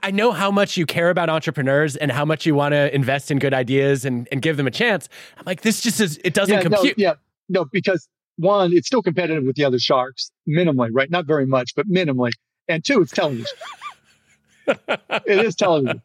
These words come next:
Speaker 2: The other sharks, and they always cut this out, you know, they're <laughs> straight yelling at me, "Stop trying to change their motherfucking business plan," right? Or, "Stop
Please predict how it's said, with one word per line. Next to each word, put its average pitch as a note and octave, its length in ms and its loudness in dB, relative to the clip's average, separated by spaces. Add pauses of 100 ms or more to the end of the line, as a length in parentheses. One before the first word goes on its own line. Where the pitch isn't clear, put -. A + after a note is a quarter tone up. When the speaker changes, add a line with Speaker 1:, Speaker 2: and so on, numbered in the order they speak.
(120)
Speaker 2:
The E3 100 2
other A3 160 2
sharks, D3 340 2
and D#3 80 0
they D#3+ 80 2
always F#3 260 4
cut D3 200 0
this C3+ 140 -2
out, B2+ 240 2 (340)
you D#3 120 0
know, D3 100 2
they're D#3+ 120 2
<laughs> - 0 -
straight - 560 0
yelling A#3 220 4
at F#3 80 0
me, C3 160 0 (240)
"Stop F#3+ 480 0
trying F#3+ 360 2
to F#3 80 -2
change E3+ 360 0
their F3+ 120 4
motherfucking D#3 760 0
business C4 360 0
plan," C3+ 340 -2 (260)
right? F#3+ 240 2
Or, F3+ 200 4
"Stop F#3+ 400 0